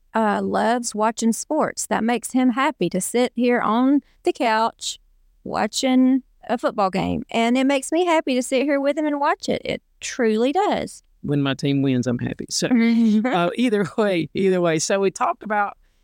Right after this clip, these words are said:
Speaker 2: happy, the Happy Healthy Home podcast. So that obviously means we gotta go to that
Speaker 1: So let's,
Speaker 2: that
Speaker 1: let's, yeah, let's talk about health. So why don't you define what we mean by health, or how we're looking at health when it,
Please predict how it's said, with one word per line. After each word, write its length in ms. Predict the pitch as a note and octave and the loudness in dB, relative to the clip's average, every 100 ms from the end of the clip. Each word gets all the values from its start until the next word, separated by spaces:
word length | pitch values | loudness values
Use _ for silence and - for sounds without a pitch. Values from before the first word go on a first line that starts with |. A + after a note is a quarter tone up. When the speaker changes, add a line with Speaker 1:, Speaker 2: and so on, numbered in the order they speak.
| _ _ _ | _ _ _
Speaker 2:
happy, 500 | - - F#3 D#3 E3+ E3+ | -10 -2 -2 -2 -8 -6
the 100 | C3 | -6
Happy 460 | - A3 - F#3+ | -2 -2 -2 -4
Healthy 400 | D#3+ F#3+ F#3 E3+ D#3 | -2 -2 -4 -6 -4
Home 320 | D#3+ D#3 D3 | -2 -2 -2
podcast. 640 | F#3 F3+ C#3+ - C3 B2+ | -2 -2 -2 -4 -4 -2
So 180 | - D#3+ | -2 -2
that 160 | D#3+ - _ | -2 -6 _
obviously 460 | D3+ F#3 F3 - D3+ | -2 -2 -2 -2 -2
means 240 | D#3+ C3 | -2 -2
we 60 | C#3+ | -2
gotta 180 | D3 C3 | -2 -2
go 180 | D3 | -2
to 120 | C#3+ C#3 | 0 0
that 240 | C#3 - | -2 -4
Speaker 1:
So 360 | - - C#4 B3+ | -10 -6 -2 0
let's, 220 | D#4+ D#3 | 0 -2
Speaker 2:
that 120 | D#3 | -2
Speaker 1:
let's, 280 | D4 G4+ - | 0 -2 -2
yeah, 260 | G4+ E4+ A3 | -2 0 0
let's 260 | C#4+ - | -2 -2
talk 240 | F#4 F4+ F4+ | -2 0 0
about 420 | D#4 D#4 D4+ - _ - | 0 2 2 -2 _ -8
health. 640 | C4+ F#4 B3 - - - - | -4 -2 -2 -6 -16 -18 -12
So 400 | - C4 B3 A3 | -2 0 0 0
why 200 | B3 G#4 | -2 0
don't 160 | C#4 | 0
you 180 | C#4+ F#4+ | 0 0
define 520 | C#4+ - C4+ B3+ A#3+ | -2 -4 -2 0 0
what 200 | A#3+ A#3 | 0 0
we 120 | A#3+ | 2
mean 380 | A3+ A#3 A3+ G#3+ | 2 2 2 2
by 160 | G3 G3 | 2 0
health, 420 | A3+ A3 - - | 0 0 0 -2
or 120 | A3 | -4
how 220 | A#3+ B3 | 0 0
we're 340 | A#3 B3+ B3 A#3+ _ _ _ _ | 0 0 0 -4 _ _ _ _
looking 320 | - A3+ A3 G3 | -4 -2 0 -2
at 80 | |
health 400 | G#3 A#3 G3 - | 0 0 0 -2
when 120 | G3 G3 | -4 -4
it, 160 | - | -4